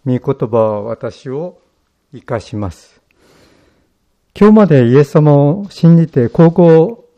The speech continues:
三年生の時にイエス様を信じて、今日まで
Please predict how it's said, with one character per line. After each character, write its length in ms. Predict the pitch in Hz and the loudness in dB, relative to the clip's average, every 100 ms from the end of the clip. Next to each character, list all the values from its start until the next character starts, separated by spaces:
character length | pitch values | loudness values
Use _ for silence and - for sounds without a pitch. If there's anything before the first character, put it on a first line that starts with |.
| _ | _
三 340 | - 151 175 | -4 -2 0
年 180 | 185 185 | 0 -2
生 200 | - 170 | -2 -2
の 160 | 139 127 | -2 -4
時 180 | 123 | -4
に 140 | 123 117 | -4 -2
イ 60 | |
エ 60 | 131 | -2
ス 120 | 131 | -2
様 140 | 135 123 | -4 -2
を 40 | |
信 220 | - 139 | -2 -2
じ 120 | 123 | -2
て、 220 | 120 117 110 | -6 -6 -4
今 220 | - 151 | -2 0
日 40 | |
ま 160 | 139 117 | 2 0
で 320 | 110 117 156 | 0 -2 -4